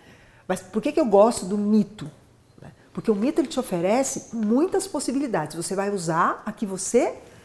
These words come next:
quiser. E usar uma perspectiva de um mito é uma questão de momento histórico.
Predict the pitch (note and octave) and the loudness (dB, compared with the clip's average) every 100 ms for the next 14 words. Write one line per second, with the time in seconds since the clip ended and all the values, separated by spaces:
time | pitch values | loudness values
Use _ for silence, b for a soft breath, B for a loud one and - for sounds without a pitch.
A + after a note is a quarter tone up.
0 | B B B B _ - C#4 E4+ F#3 E3+ | B B B B _ -2 4 4 4 -2
1 | D3 B B G3 G#3+ - A#3 F#3 E3 A3 | -2 B B -4 -4 0 0 0 4 4
2 | D#4 - - B3 E4+ D#4+ A3 A#3 A3+ - | 4 -2 -4 0 2 0 0 -2 -2 -2
3 | G3+ - G3 F3 E3 D#3+ G#3 E4 - - | -6 -6 -6 -4 -4 -4 -2 -4 -4 -6
4 | G3+ A3+ A3+ G#3+ - C4 G4+ B B B | -4 -2 -4 -4 0 0 0 B B B
5 | - B3 C4 B3+ D#4+ F#4+ - G3 D#3+ E3 | -4 2 2 2 0 -2 2 2 2 -4
6 | E3+ | -8